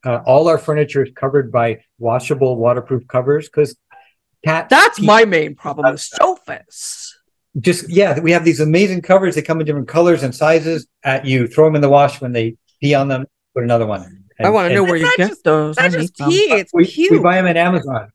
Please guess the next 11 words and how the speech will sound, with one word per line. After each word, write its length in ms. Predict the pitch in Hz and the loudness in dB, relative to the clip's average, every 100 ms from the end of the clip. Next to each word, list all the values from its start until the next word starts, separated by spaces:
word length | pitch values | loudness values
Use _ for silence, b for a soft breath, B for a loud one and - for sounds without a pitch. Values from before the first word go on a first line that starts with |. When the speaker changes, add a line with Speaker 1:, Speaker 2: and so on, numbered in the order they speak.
| _ | _
Speaker 1:
If 140 | 147 | 0
you 140 | 202 190 | 0 4
Google, 420 | 208 196 180 180 | 4 4 2 -2
uh, 220 | 165 143 | 0 0
waterproof 640 | 131 160 185 180 190 175 - | 4 2 2 -2 0 0 0
dog 420 | 151 156 165 156 135 | 2 4 2 -4 -18
cover, 460 | - 135 117 104 92 _ _ _ | -4 -2 0 -4 -4 _ _ _
you 120 | 143 208 | -2 2
know, 80 | |
Speaker 2:
Ooh. 40 | 440 | 4
Speaker 1:
furniture 260 | 571 - | 2 0